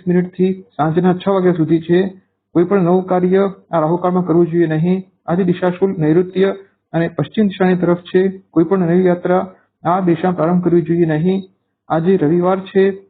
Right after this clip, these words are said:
અને રવિવાર એક ઉગ્ર ગ્રહ સૂર્ય દ્વારા શાસન કરવામાં આવે છે અને આજે બપોરના એક વાગ્યાથી આખો દિવસ ભરણી નક્ષત્રનો પ્રભાવ છે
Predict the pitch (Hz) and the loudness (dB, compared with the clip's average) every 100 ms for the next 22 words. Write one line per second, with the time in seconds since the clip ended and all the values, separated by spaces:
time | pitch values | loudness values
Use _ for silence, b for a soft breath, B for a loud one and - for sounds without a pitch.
0 | _ 165 151 160 175 190 185 165 151 156 | _ -2 2 2 2 0 -2 -4 -2 0
1 | 190 185 185 190 185 160 185 175 180 185 | 0 0 -2 -2 -2 0 0 0 0 -2
2 | 185 b _ _ - 160 202 190 180 185 | -6 b _ _ -8 -2 -2 0 0 0
3 | 151 165 170 175 175 180 - - 185 185 | 0 0 0 0 0 0 -8 0 0 2
4 | 160 156 190 202 202 160 160 175 190 190 | -2 0 0 0 -4 -6 0 0 0 -4
5 | - _ - 196 185 180 180 190 190 B | -12 _ -6 0 2 2 0 -4 -4 B
6 | B _ 160 - - 185 180 190 190 - | B _ -6 -4 -2 0 2 0 -2 -18
7 | _ _ - 147 180 202 190 190 180 180 | _ _ -2 0 2 2 0 -4 0 -2
8 | 175 160 160 - | 0 -2 -2 0